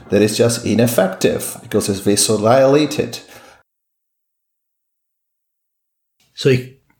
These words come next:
Speaker 2: he closes out this area on cirrhosis, says, "These patients behave as volume depleted as a result of the marked vasodilation.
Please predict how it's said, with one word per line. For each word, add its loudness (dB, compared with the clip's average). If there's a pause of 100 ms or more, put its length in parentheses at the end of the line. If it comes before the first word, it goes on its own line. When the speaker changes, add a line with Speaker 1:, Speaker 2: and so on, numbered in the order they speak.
Speaker 2:
he -4
closes 2
out 0
this 0
area 4
on 0
cirrhosis, -2
says, -2
"These 2
patients 2
behave 2
as -4
volume 0
depleted -4
as -8
a -4
result -2
of -2
the 0
marked 0
vasodilation. -4